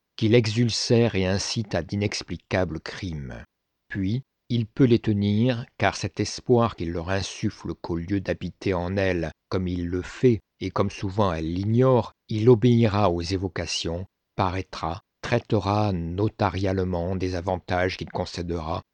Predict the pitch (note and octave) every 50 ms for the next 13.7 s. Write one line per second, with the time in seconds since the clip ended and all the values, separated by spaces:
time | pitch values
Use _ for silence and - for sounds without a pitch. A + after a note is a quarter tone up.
0 | _ _ _ _ B2 A2 G#2 G2+ F2+ E2 - - - - F2 E2+ E2+ E2+ E2 E2
1 | F2+ E2+ E2 F#2+ - - - D#2+ - _ - F2+ D#2+ - - - D2+ - - -
2 | - - - D2+ C#2+ - - _ _ _ _ _ _ _ _ _ _ _ _ _
3 | _ _ _ _ _ - A2+ A2+ A2 A2 G#2 G#2+ C#3+ D3 D#3+ D#3 D3 - C3+ A#2+
4 | - - - - A#2 A2+ G2+ F#2 E2 E2+ D#2+ - - E2 - _ _ A#2 A2+ -
5 | - - - - C#3 A#2+ A2 G2 E2+ F2 D#2+ - - - G2+ F#2 F#2 F#2+ G#2 -
6 | _ _ _ G2+ F#2+ G2+ - - G#2+ G2 G2+ A2+ G#2 - - F#2+ - - F#2 E2
7 | - - - F2 E2+ F2 - _ _ _ A2 G2 F#2+ F#2 F2+ F2 F2+ F2+ - -
8 | - - F2+ E2+ E2+ G2+ G#2+ - - G#2 G2+ F#2 F#2 G#2 A2+ A2 A2 G#2+ A2 A#2
9 | A2+ G#2+ G2 E2 D2+ D2 - _ _ _ _ _ _ _ _ _ _ _ _ _
10 | _ _ _ _ _ - F3 E3 - - A#2+ B2 A2 - - B2 B2 A#2 A#2 G#2+
11 | A#2 A#2+ A2 G#2 G#2+ A2 G#2+ A2 A#2 A#2 G#2 F#2+ F2+ F2 E2+ D#2+ E2 D#2+ F2+ F2
12 | F2 E2+ F2 F#2 F2+ F2 F#2 F#2+ A2+ A#2 A#2 G#2+ B2+ C#3+ B2+ A2 G2 E2+ E2 E2+
13 | E2 E2+ F#2 F#2+ - - - - - B2+ B2+ B2 A#2+